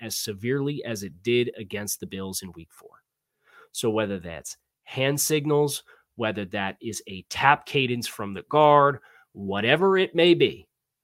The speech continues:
the Dolphins have to have some kind of nonverbal timing triggers that allow the motions of this offense to be synchronized in a way that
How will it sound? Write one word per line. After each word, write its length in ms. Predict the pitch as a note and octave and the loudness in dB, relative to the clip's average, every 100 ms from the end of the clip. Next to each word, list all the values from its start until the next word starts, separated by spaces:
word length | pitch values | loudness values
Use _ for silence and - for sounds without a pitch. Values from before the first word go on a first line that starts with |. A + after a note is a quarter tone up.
| _ _ _ _ _ _ _ _ _ _ _ _ _ - | _ _ _ _ _ _ _ _ _ _ _ _ _ -8
the 80 | |
Dolphins 560 | G#2+ A2 C3+ C3+ D3+ D3+ | -2 6 6 6 2 -2
have 560 | - - D3 D#3 D#3+ - | -6 0 4 4 4 -2
to 160 | F#3 | -4
have 360 | C3 C3+ C3 B2 | 0 0 0 0
some 380 | - C#3+ D3 E3+ | -2 0 0 0
kind 440 | - D3+ D3 D3 - | 0 2 2 0 -2
of 400 | B2+ B2 A#2+ A2+ _ _ _ | 0 2 2 -4 _ _ _
nonverbal 1500 | G#2+ A2 B2+ C#3 D3 D#3+ F3+ - C#3 A2 C#3 C#3+ C#3 C#3 C3+ - _ _ - | -10 -2 4 6 6 4 0 -4 -10 -4 0 2 2 2 0 -6 _ _ -14
timing 800 | - D#3 D3+ D#3+ D#3+ D#3+ D#3+ D3+ - _ - | -10 -2 0 0 0 -2 -4 -8 -14 _ -18
triggers 840 | - - E3 D3 A2+ G#2 G#2 - - _ _ _ | -16 -2 0 0 -2 -10 -12 -14 -16 _ _ _
that 160 | - B2+ | -2 0
allow 640 | A#2+ A2+ B2+ D3 C3 B2 | 2 2 6 6 6 4
the 180 | B2 A#2 | 0 -4
motions 880 | A2 A2 B2+ C#3 D#3 - F3 E3+ E3+ | -4 -2 4 6 6 4 0 0 -2
of 160 | E3+ C#3 | -6 -4
this 220 | D#3+ - C#3+ | -6 -6 -2
offense 500 | C3+ B2+ F3 E3 - | -2 -2 -6 -8 -10
to 140 | A2 | -14
be 180 | G2+ F2+ | -14 -10
synchronized 1080 | - F3+ G3+ G3 F3 B2 A#2 A#2 A#2 - - _ _ _ _ _ - | -6 -2 -2 -4 -8 -8 -8 -10 -10 -12 -16 _ _ _ _ _ -2
in 160 | D#3 | 2
a 160 | E3 E3 | 4 4
way 380 | C#3 C3+ C3 B2 | 4 2 2 0
that 180 | A#2 | -4